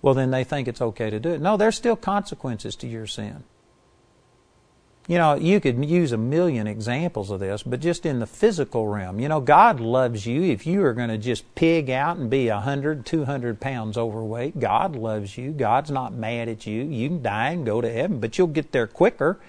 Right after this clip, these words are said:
because there are consequences to your sins. And if you, you'll have heart trouble, you have sugar diabetes, you have these kind of things, there are consequences to that. So does God only love skinny people or people that are in shape? Absolutely not. He loves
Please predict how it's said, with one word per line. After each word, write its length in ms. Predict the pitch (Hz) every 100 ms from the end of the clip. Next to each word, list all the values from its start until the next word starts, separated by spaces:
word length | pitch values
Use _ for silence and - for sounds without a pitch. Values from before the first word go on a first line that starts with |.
| - - -
because 360 | 156 143 123
there 220 | 123 123
are 200 | - 131
consequences 1200 | 131 - 226 233 - 151 - 113 101 - 113 165 - - _ _
to 100 | -
your 320 | 190 180 113 151
sins. 500 | - 277 277 113 107
And 240 | 143 120
if 160 | 117 113
you, 200 | 135 165
you'll 280 | 156 160
have 220 | 151 127 104
heart 320 | 151 175 185
trouble, 280 | 175 196 226
you 100 | 127
have 160 | 113
sugar 280 | - 151 135
diabetes, 540 | 120 110 110 165 262
you 80 | 160
have 200 | 135 131
these 280 | 127 120 110
kind 220 | 139 131
of 80 | 110
things, 300 | - 175 220
there 140 | 185
are 140 | 208 214
consequences 1000 | - 294 311 - 285 - 214 - 123 -
to 100 | 117
that. 260 | 107 87 - - - - _ _ -
So 240 | 202 190
does 160 | 160 135
God 340 | 156 175 185
only 300 | 175 196 196
love 320 | 185 202 190
skinny 340 | - 294 269 202
people 320 | 147 113 113
or 140 | 117
people 340 | 113 175 170 175
that 120 | 185
are 80 | 190
in 140 | 202
shape? 360 | 196 - 202 120
Absolutely 680 | 143 123 - 139 135 156 175
not. 240 | 208 202
He 120 | 143
loves 300 | 143 147 151